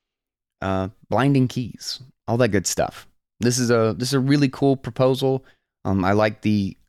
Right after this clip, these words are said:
addition or the, the improvements of B I P forty-seven. There's a lot of different variations on this, and then there's the, uh, I really haven't dug into it that much, but there's the Taproot variation as well, um,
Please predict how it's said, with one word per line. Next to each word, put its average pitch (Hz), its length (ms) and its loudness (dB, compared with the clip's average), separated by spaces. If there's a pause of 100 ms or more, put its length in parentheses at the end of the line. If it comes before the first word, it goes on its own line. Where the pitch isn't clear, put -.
(160)
addition 113 760 0
or 101 240 2
the, 98 380 0 (420)
the 110 120 2
improvements 123 680 2
of 107 140 -6
B 113 120 2
I 113 120 2
P 117 180 -4
forty-seven. 117 600 0
There's 98 120 -4
a 92 60 -2
lot 95 280 0
of 98 80 -2
different 98 280 -6
variations 98 680 0
on 104 220 -4
this, 104 260 -2
and 92 160 0
then 92 100 0
there's 92 260 -2
the, 95 220 0 (580)
uh, 78 140 -8 (260)
I 101 200 2
really 127 260 4
haven't 117 340 0
dug 120 180 2
into 117 220 2
it 110 120 -2
that 120 140 0
much, 113 220 -4
but 73 140 -2
there's 90 160 0
the - 100 -6
Taproot 120 480 0
variation 104 760 0
as 98 220 -4
well, 113 500 0 (500)
um, 95 420 -2